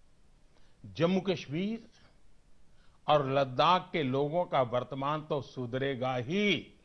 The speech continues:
उनका भविष्य भी सुरक्षित होगा। साथियों, हमारे देश में कोई भी सरकार हो,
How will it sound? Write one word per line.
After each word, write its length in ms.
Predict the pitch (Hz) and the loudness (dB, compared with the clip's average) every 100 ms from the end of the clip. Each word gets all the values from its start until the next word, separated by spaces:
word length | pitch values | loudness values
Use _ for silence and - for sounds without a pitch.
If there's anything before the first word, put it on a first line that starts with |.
| - - - - - - - - - - - - - _ - - | -20 -20 -20 -20 -20 -20 -20 -20 -20 -20 -20 -20 -20 _ -10 0
उनका 560 | 175 175 143 175 170 156 | 2 2 2 8 8 8
भविष्य 640 | 104 101 175 151 - 156 | 2 0 2 0 0 -2
भी 260 | 127 214 240 | 2 2 0
सुरक्षित 760 | - - 160 156 - 156 143 | -4 -4 0 0 -2 -6 -6
होगा। 340 | - 98 - - - - - - - - - - - - - - - - - - - - - - - | -10 -14 -16 -18 -20 -20 -20 -20 -20 -20 -20 -20 -20 -20 -20 -20 -20 -20 -20 -20 -20 -20 -20 -20 -20
साथियों, 480 | - 123 123 147 165 - - - - _ _ - - - - _ - - - - - - - - - - - | -6 -4 -4 -6 -10 -10 -20 -20 -20 _ _ -20 -20 -20 -20 _ -20 -20 -20 -20 -20 -20 -20 -20 -20 -20 -2
हमारे 320 | 190 233 262 208 | 8 10 12 12
देश 400 | 202 302 247 185 | 12 10 8 -4
में 160 | 131 - - - - - - - - - - - - - - - - | -8 -8 -20 -20 -20 -20 -20 -20 -20 -20 -20 -20 -20 -20 -20 -20 6
कोई 340 | 330 339 339 330 | 12 12 12 12
भी 180 | 330 | 6
सरकार 460 | 247 202 143 113 - | 4 0 0 -6 -8
हो, 180 | - - | -16 -20